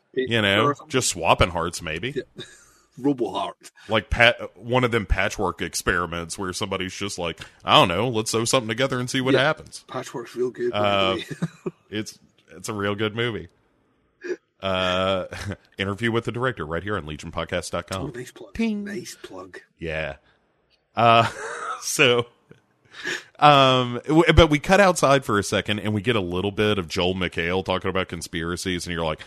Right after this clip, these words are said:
Speaker 1: "Oh, fuck, right.
Speaker 2: Mm-hmm.
Speaker 1: That's coming back."
Speaker 2: Oh, yeah.
Speaker 1: And then we see, uh, a young lady, uh, who I will refer to for the remainder of the episode as not Neve Campbell.
Speaker 2: But she really does
Speaker 1: Uh,
Speaker 2: look a bit like Neve Campbell.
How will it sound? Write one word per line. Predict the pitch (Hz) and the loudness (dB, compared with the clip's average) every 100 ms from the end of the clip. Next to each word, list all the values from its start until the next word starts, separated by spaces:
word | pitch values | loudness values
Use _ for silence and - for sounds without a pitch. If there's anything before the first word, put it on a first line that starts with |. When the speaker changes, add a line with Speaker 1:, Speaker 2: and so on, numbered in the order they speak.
| - _ | -20 _
Speaker 1:
"Oh, | 98 90 | -2 -2
fuck, | 78 - 85 78 - | -4 -4 -2 -2 -4
right. | 80 80 78 76 | -6 -4 -6 -8
Speaker 2:
Mm-hmm. | 123 117 117 _ _ _ _ | -14 -16 -20 _ _ _ _
Speaker 1:
That's | 82 92 90 - | 0 0 0 -4
coming | - 87 80 | -8 -8 -8
back." | 78 76 73 73 | -8 -8 -6 0
Speaker 2:
Oh, | |
yeah. | 151 135 - _ _ _ _ _ _ _ _ _ _ _ _ _ _ | 0 0 -4 _ _ _ _ _ _ _ _ _ _ _ _ _ _
Speaker 1:
And | 127 135 131 127 123 | 0 2 2 0 -4
then | 110 104 180 196 | -6 -2 0 2
we | 175 156 | 0 -2
see, | - 123 117 113 113 | -2 0 2 2 0
uh, | 101 101 95 92 | 0 2 2 0
a | |
young | 95 104 139 | -2 -2 -2
lady, | 120 107 95 90 87 85 82 _ _ _ _ | -2 0 0 -2 -6 -6 -10 _ _ _ _
uh, | 90 87 85 | -4 -4 -4
who | 95 92 | -6 -6
I | 80 73 113 | -6 2 4
will | 123 101 | 4 0
refer | 90 85 90 85 | -4 -6 -8 -8
to | 87 82 82 76 _ | -8 -6 -8 -12 _
for | - | -10
the | 92 | -8
remainder | 82 78 85 85 | -8 -8 -8 -8
of | 80 | -10
the | 87 | -8
episode | 82 90 80 87 85 | -8 -8 -8 -8 -8
as | - 87 87 | -8 -10 -10
not | 87 87 95 - | -10 -6 -6 -6
Neve | 95 90 - | -6 -6 -8
Campbell. | - 101 92 73 | -10 -8 -8 -8
Speaker 2:
But | 73 | -6
she | - - 135 139 | -4 -2 -2 -2
really | 135 151 147 143 | 6 8 8 6
does | 143 147 - | 4 4 4
Speaker 1:
Uh, | 147 | 4
Speaker 2:
look | 139 | 2
a | 143 | 2
bit | 127 123 | 0 -2
like | 131 127 | -4 -4
Neve | 123 123 123 | -2 -2 -2
Campbell. | 127 127 127 123 113 | -2 -2 2 2 2